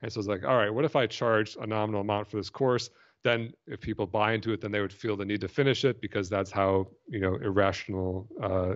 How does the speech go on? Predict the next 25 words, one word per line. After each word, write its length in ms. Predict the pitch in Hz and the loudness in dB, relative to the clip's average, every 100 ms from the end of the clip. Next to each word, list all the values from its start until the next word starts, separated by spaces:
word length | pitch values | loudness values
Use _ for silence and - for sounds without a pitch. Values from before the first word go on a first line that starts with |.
| 151 | -2
you 100 | 104 | 0
know, 180 | 92 - | 0 0
economics 560 | 104 107 104 104 104 | 0 2 2 2 0
work 240 | 117 104 101 | 0 0 0
or 40 | |
whatever. 340 | 104 104 104 101 - - - - - | 0 0 0 -4 -10 -20 -20 -20 -2
Um, 500 | 123 110 104 101 98 98 _ | 2 4 4 0 -4 -12 _
and 120 | - 131 | -2 2
then 120 | 135 | 4
also 280 | 127 123 123 | 4 4 0
I 60 | |
could 160 | 110 107 | -2 -4
use 160 | 117 | -6
that 120 | 110 113 | -6 -2
money 280 | 110 110 | -2 0
to, 180 | 107 110 | -2 -4
like, 220 | 98 95 | -4 -4
you 60 | 120 | -4
know, 120 | 101 | -4
not 220 | 95 101 92 | 0 0 2
have 120 | 101 | 0
this 160 | 98 | -2
being, 180 | 98 101 | -2 0
like, 240 | 98 92 - | 0 0 -2
a 160 | 101 | -6